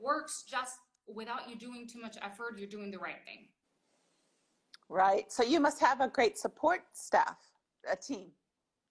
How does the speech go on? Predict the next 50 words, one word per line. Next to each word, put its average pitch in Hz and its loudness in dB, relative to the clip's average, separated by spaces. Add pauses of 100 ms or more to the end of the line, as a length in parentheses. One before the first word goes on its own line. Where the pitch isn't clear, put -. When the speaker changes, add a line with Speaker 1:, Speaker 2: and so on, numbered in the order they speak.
(720)
Speaker 1:
Very 233 0
good. 175 -8
And 247 -6
you 285 -4
know 320 -2
what? 359 -2
We're 311 -8
all 359 -2
new 370 -8
to 277 -14
this. 165 -16
We've 269 -12
never 320 -6 (180)
he-, - -16
he-, - -16
held 311 -4
these 254 -10
positions, 226 -14
but 214 -6 (280)
everybody's 302 -6
really 262 -10
willing 240 -10
to 208 -14
learn. 202 -8 (720)
And, 220 -4
um, 202 -2
they're 226 -10
active 208 -10
flutists. 202 -16
I 190 -14
mean, 185 -16
we 180 -20
have, 180 -12
like, 175 -14
Aleksi 196 -10
Roman, 220 -6
who's 247 -10
one 180 -10
of 165 -12
our 165 -12 (100)
artists, 180 -12
of 185 -20 (100)
course, 262 -12
but 208 -8 (260)
he's 233 -8
now 208 -4
in 190 -8
the 185 -14
Finnish 302 -4
National 262 -6